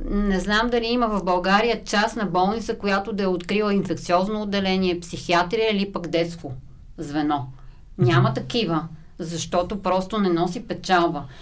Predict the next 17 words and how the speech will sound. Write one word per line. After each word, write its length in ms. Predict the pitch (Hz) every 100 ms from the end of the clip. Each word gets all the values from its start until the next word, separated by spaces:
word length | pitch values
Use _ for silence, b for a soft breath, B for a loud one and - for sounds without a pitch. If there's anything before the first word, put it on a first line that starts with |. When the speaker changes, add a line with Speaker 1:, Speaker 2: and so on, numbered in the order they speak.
| B B
Speaker 1:
Затова, 640 | 185 160 165 - - 208 247
когато 380 | 240 226 247 233
частната 500 | 233 233 233 214 180
болница 580 | 180 202 202 190 185
започне 520 | 170 165 185 202 - 170
сама 360 | 196 185 202 269
да 60 |
се 120 | -
финансира 600 | 240 202 175 170 - 170 202
и 120 | 226
да 80 | 214
очаква 560 | - 214 208 208 208
да 120 | 180
получава, 720 | 180 190 185 - 185 185 185 -
а, 280 | 170 160 156
пари 320 | - 185 190
от 140 | 175